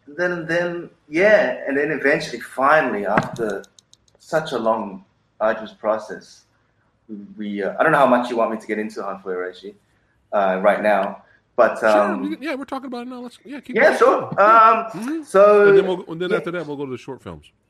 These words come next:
Speaker 1: Yeah.
Speaker 2: So, yeah.
Speaker 1: So, um, you know, with that film, uh, we released it finally. We, man, during, during the time, Sam, when I would go to Sam's place, he would show me, like,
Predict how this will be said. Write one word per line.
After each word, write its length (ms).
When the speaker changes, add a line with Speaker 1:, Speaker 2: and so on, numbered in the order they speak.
Speaker 1:
Yeah. 160
Speaker 2:
So, 60
yeah. 100
Speaker 1:
So, 360
um, 500
you 80
know, 120
with 120
that 220
film, 280
uh, 460
we 80
released 340
it 180
finally. 360
We, 240
man, 320
during, 280
during 180
the 100
time, 340
Sam, 520
when 140
I 80
would 160
go 160
to 100
Sam's 300
place, 260
he 120
would 160
show 280
me, 120
like, 320